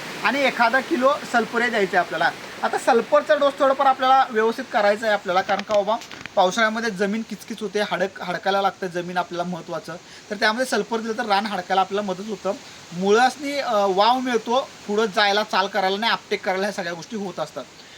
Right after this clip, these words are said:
पावसाळ्यामध्ये सगळ्यात महत्त्वाचं शेतकरी मित्रांनो, पावसाळ्याच्या सुरुवातीला, म्हणजे आता पावसाळा चालू होणार आहे,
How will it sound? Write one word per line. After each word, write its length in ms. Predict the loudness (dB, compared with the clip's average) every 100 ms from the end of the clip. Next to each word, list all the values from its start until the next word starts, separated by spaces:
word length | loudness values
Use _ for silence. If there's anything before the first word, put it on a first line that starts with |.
| -20 0
पावसाळ्यामध्ये 600 | 2 4 4 2 2 0
सगळ्यात 320 | 0 2 0
महत्त्वाचं 320 | 0 -4 -6
शेतकरी 180 | -8 -10
मित्रांनो, 260 | -8 -6 -2
पावसाळ्याच्या 440 | 0 0 -2 -4
सुरुवातीला, 500 | -4 2 2 2 -2
म्हणजे 360 | -4 -8 -8 -6
आता 140 | -4
पावसाळा 320 | -4 -4 -4
चालू 240 | -2 -2 -2
होणार 180 | -2 -2
आहे, 360 | -4 -10 -20